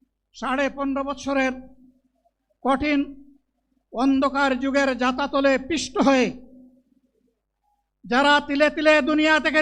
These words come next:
নির্যাতিত হয়ে বিদায় নিয়েছেন, অপশক্তির বিরুদ্ধে প্রতিবাদ করতে গিয়ে বিদায় নিয়েছেন, যারা লড়াই করে আহত হয়েছেন, পঙ্গুত্ব বরণ করেছেন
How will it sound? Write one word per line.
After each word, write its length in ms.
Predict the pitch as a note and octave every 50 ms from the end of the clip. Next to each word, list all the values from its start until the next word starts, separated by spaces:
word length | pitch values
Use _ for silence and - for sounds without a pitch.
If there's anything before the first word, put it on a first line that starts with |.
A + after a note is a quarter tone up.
| D#4
নির্যাতিত 540 | D#4+ D#4 - - D#4+ D#4+ E4+ E4+ E4+ D#4+ C4 F#4+ D#4+
হয়ে 180 | E4+ E4 E4 E4
বিদায় 260 | E4 E4 E4 E4+ E4 E4+
নিয়েছেন, 440 | E4 E4 E4 E4 E4 E4+ E4+ D#4 C#4 B3 B3+ - - - - - - - - _ _ _ _ _ _ _ _ _ _ _ _ _ _ _ _ _ _ _ _ _ _ _ _ _ _ _ _ _ _ _ _ _ -
অপশক্তির 720 | - C4 B3+ D#4+ D#4 E4 D#4+ F4 F4 F4 - - F4 F4 E4+ D#4+ F4
বিরুদ্ধে 320 | F4 F4 F4 E4+ F4+ F#4+ D4+ E4
প্রতিবাদ 400 | F#4+ G4 - F4+ F4 F4 E4+ D#4+ D#4+ -
করতে 260 | E4+ E4 E4 - F4+ D#4+
গিয়ে 160 | D4+ D4+ D4 D4
বিদায় 240 | C#4+ C#4+ C#4 C#4 C4+ C4
নিয়েছেন, 420 | B3+ B3+ B3+ B3+ B3 A#3+ A3 G3+ E3+ C#3 - - - - - - _ _ _ _ _ _ _ _ _ _ _ _ _ _ _ _ _ _ _ _ _ _ _ _ _ _
যারা 240 | - G#3+ C#4 E4 E4 E4 E4+ E4
লড়াই 260 | D#4+ E4 E4+ E4+ F4 - F4
করে 140 | E4+ E4+ E4+ E4 E4
আহত 200 | E4+ F4+ F4 F4 F4+ E4+
হয়েছেন, 440 | F4 F4 E4 - E4 E4+ E4+ D#4 C4 G#3 - - - _ _ _ _ _ _ _ _ _ _ _ _ _ _ _ _ _ _ _ _ _ _ _ _ _ -
পঙ্গুত্ব 460 | D4 E4+ E4 D#4+ E4 F4+ F4 F4 - F4 E4
বরণ 200 | D#4 D#4 D4+ D4 C#4+ D4
করেছেন 420 | C#4 C4+ C#4 C4 C4+ C4 B3+ A3+